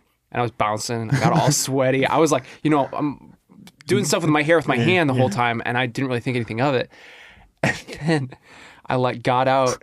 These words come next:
Speaker 1: and, like, went to the bathroom and looked in the mirror at the end of the whole thing,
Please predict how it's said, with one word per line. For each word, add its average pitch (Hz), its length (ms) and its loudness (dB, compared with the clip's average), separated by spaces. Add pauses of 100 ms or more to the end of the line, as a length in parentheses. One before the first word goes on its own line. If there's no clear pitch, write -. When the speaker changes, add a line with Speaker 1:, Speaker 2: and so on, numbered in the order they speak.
Speaker 1:
and, 123 180 -4
like, 120 140 -2
went 131 120 -2
to 131 60 -4
the 120 80 -4
bathroom 117 360 -2
and 117 80 -2
looked 113 140 -6
in 131 60 -2
the 117 80 0
mirror 120 260 0
at 113 100 -6
the 117 140 -8
end 110 220 -4
of 131 60 -2
the 135 100 -2
whole 143 220 -2
thing, 180 360 -2